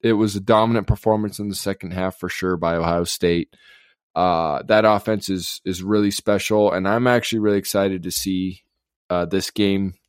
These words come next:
this week with Ohio State and Penn State. But from what I saw, Ohio State should definitely be ranked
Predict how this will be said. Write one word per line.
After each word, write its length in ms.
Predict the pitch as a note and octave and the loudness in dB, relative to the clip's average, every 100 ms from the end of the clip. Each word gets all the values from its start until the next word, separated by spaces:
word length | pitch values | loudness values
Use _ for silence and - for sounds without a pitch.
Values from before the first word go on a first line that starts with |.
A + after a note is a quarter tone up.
| _ - | _ 0
this 240 | G#2+ - | 0 2
week 280 | A#2+ A2 - | 0 0 -2
with 240 | A2+ G2 | 0 2
Ohio 220 | G2+ G2+ | 2 4
State 240 | G2+ - G2+ | 2 0 -2
and 100 | D#2+ | -2
Penn 200 | G#2 G2+ | -2 -2
State. 340 | - F2+ C#2+ | -2 -4 -2
But 200 | - E2+ - - - - _ | -2 -2 -6 -20 -20 -20 _
from 200 | A#2+ B2 | 2 6
what 200 | D3 C3+ | 6 6
I 160 | A#2 | 4
saw, 500 | A2 - G2 G2+ D2+ | 2 4 6 6 4
Ohio 280 | F#2+ G#2 G#2 | 4 4 2
State 340 | G2 G#2+ G2+ | 2 2 0
should 160 | F2 F#2+ | 0 -4
definitely 460 | F#2+ F2+ G2 F2 F2+ | -2 -2 -4 -4 -4
be 180 | F2 | -6
ranked 540 | E2+ E2+ E2+ - - | -6 -6 -6 -8 -18